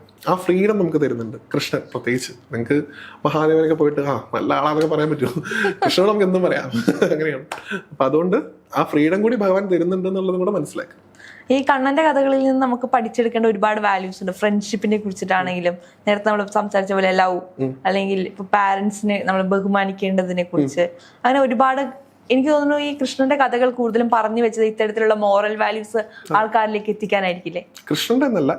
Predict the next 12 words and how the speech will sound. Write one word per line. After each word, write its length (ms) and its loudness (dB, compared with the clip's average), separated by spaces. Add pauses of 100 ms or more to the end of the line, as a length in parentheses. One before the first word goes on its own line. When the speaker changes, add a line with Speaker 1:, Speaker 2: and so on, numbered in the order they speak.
Speaker 1:
ഏതൊരു 260 2
കഥയും. 360 -4 (540)
കഥകൾ 480 0 (180)
കഥകളായിട്ട് 500 2
മാത്രം 420 -2
പഠിക്കുന്നതാണ് 760 0
നമ്മൾ 200 -2
ഇന്ന് 140 0
ചെയ്യുന്ന 240 -2
ഏറ്റവും 240 -6
വലിയ 160 0
തെറ്റ്. 320 -6